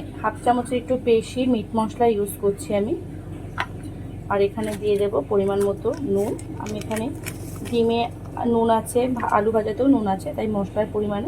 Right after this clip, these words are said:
হাফ চামচ একটু বেশি নুন দিচ্ছি, লাগলে পরে অ্যাড করে নেব। এবার এই মশলার মধ্যে সামান্য একটু জল দিয়ে পেস্টটা গুলিয়ে নেব।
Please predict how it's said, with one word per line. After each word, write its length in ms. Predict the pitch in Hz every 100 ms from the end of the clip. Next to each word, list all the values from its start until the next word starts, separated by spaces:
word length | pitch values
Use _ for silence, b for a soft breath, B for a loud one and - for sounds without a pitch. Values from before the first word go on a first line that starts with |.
| 240
হাফ 120 | 233 -
চামচ 200 | 202 196 208
একটু 100 | 214
বেশি 180 | 196 190 220
নুন 120 | 196 185
দিচ্ছি, 260 | 190 - 508 - - - - - - 214
লাগলে 240 | 196 190 277 -
পরে 140 | 220 415
অ্যাড 160 | - 196 -
করে 160 | 190 180
নেব। 120 | 180 180 185 - - - - - - - - - - - - - - - - - - - - - - - - - - -
এবার 140 | 220 226
এই 60 | 214 208
মশলার 360 | 196 - 208 214
মধ্যে 200 | 208 277 311
সামান্য 320 | 233 208 220 220
একটু 180 | - 240 208 214
জল 180 | 196 190 185
দিয়ে 160 | 262 453 - - - - - - - - - 403 453 466 466 427 -
পেস্টটা 360 | 214 202 - 208 180
গুলিয়ে 240 | 196 202 196
নেব। 120 | 196